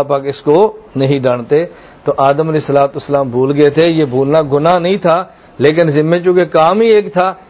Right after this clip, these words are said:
اس لیے اللہ پاک نے فرمایا کہ آدم تجھے تو نہیں بھولنا چاہیے نا، تجھے نہیں بھولنا چاہیے تھا۔ اس پر آدم علیہ السلام اپنی شان کے لائق پھر اللہ سے بولے، "اللہ بالکل بات بجا ہے،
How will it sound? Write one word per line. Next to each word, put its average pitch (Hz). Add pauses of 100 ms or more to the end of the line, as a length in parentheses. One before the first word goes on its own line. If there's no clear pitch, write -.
اس 202
لیے 190
اللہ 160
پاک 156
نے 151
فرمایا 143
کہ 143
آدم 143
تجھے 160
تو 180
نہیں 165
بھولنا 127
چاہیے 117
نا، 143 (840)
تجھے 185
نہیں 185
بھولنا 160
چاہیے 139
تھا۔ 143 (340)
اس 175
پر 170
آدم 151
علیہ 151
السلام 143
اپنی 139
شان 151
کے 160
لائق 143
پھر 135
اللہ 131
سے 139
بولے، 123 (340)
"اللہ 139
بالکل 156
بات 135
بجا 131
ہے، 139